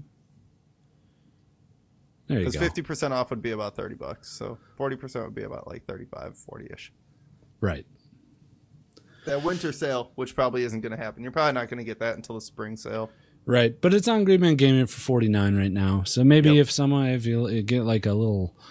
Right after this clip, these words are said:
Speaker 1: gift card, you get a little money from grandma for the holidays.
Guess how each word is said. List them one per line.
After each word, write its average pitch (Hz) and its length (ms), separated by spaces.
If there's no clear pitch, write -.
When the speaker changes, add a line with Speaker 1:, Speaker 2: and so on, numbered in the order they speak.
Speaker 1:
gift - 240
card, 127 400
you 117 140
get 123 140
a 117 40
little 117 220
money 113 460
from 113 180
grandma 107 460
for 98 260
the 82 100
holidays. 196 800